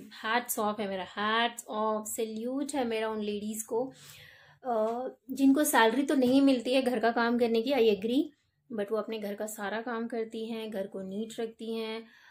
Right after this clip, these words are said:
सारी चीज़ें जगह पे रखती हैं, खाना बनाती हैं, अच्छे अच्छे खाना बनाती हैं, अ, you know, फ्रिज,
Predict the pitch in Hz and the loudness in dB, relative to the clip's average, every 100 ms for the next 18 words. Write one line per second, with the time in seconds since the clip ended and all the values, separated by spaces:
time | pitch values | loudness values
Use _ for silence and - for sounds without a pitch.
0 | - _ - 220 202 220 214 220 202 208 | -20 _ -8 -4 -4 -4 -6 -4 -4 -4
1 | 214 214 220 220 220 220 226 220 220 - | -4 -2 -2 -4 -6 -10 -6 -8 -8 -10
2 | 208 220 226 226 220 220 214 220 220 220 | -8 -6 -6 -6 -6 -6 -6 -6 -8 -8
3 | 226 226 247 233 214 214 220 214 208 220 | -8 -4 -6 -4 -4 -4 -4 -6 -6 -8
4 | 220 220 - - - _ 262 214 208 208 | -8 -12 -20 -20 -20 _ -2 0 0 -2
5 | 208 208 254 349 359 - 262 208 - | -4 -4 -2 -2 -4 2 4 4 -2